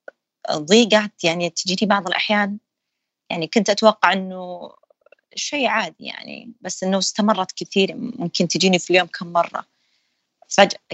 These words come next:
كذا، أو تقلب مزاج، أو اللي هو يعني أكون جدًا متضايقة لدرجة إنه صدري يوجعني، ما أنا عارفة قلبي يا صدري، اللي هو بس كان في منطقة الصدر.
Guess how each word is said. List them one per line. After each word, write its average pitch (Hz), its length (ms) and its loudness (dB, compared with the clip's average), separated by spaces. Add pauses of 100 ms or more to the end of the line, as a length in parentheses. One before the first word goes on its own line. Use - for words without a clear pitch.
(140)
كذا، 175 160 -2
أو 160 160 -2
تقلب 170 420 -6
مزاج، 160 400 -4 (100)
أو 156 240 -8
اللي 160 220 -4
هو 175 240 4 (840)
يعني 160 460 -2
أكون 180 240 0
جدًا 170 460 2
متضايقة 160 680 0
لدرجة 165 400 0
إنه 156 340 -6
صدري 170 300 0
يوجعني، 165 320 0
ما 156 80 -4
أنا 156 80 0
عارفة 160 340 0
قلبي 170 260 2
يا 156 80 -4
صدري، 165 500 -4
اللي 165 220 -18
هو 175 200 -10
بس - 180 -12
كان 165 180 -8
في - 120 -18
منطقة 165 280 -12
الصدر. 165 440 -2